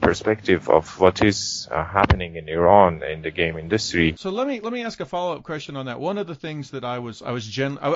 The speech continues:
Speaker 2: and, and let me be clear, I was impressed by many things in Iran, but one of the things I was very impressed with when I was there was just the, the level of English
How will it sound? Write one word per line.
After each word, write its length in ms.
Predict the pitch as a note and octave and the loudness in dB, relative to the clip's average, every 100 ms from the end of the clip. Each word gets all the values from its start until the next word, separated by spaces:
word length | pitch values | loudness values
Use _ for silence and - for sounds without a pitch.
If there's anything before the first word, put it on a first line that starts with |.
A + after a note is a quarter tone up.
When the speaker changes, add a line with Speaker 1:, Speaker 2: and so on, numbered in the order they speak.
| - | -2
Speaker 2:
and, 220 | C#3+ C#3+ | -6 -4
and 180 | D#3 D#3 | -6 -2
let 200 | G3+ G3+ | -2 -2
me 80 | |
be 160 | D#3 D3+ | -6 -8
clear, 260 | - B2+ A2+ | -6 -6 -4
I 120 | A#2+ | -6
was 180 | A#2+ A#2 | -8 -10
impressed 360 | A#2 C3 B2 | -8 -8 -6
by 140 | - C3 | -4 -2
many 240 | C3+ A#2+ | -2 -6
things 300 | A2 G#2 G2 | -8 -12 -12
in 80 | G2+ | -10
Iran, 240 | G2+ F#2+ | -10 -10
but 120 | G#2 | -8
one 180 | C3 F3 | -4 -2
of 100 | F3+ | -2
the 80 | C#3+ | -4
things 260 | C#3 C3+ B2 | -6 -4 -4
I 60 | |
was 160 | A#2 G#2+ | -4 -4
very 180 | A#2 A2+ | -4 -4
impressed 380 | G#2+ B2 A#2+ | -4 -6 -6
with 160 | A#2+ G2+ | -8 -8
when 140 | A2 | -8
I 80 | A2 | -8
was 140 | G#2+ G#2 | -8 -4
there 200 | C3 A#2 | -2 -2
was 160 | A2 | -4
just 180 | D3+ - | -6 -4
the, 180 | B2+ - | -6 -6
the 120 | B2+ | -6
level 320 | B2 C#3+ C3+ B2 | -2 0 0 -4
of 80 | |
English 380 | A2+ G#2+ G2 - | -6 -8 -10 -14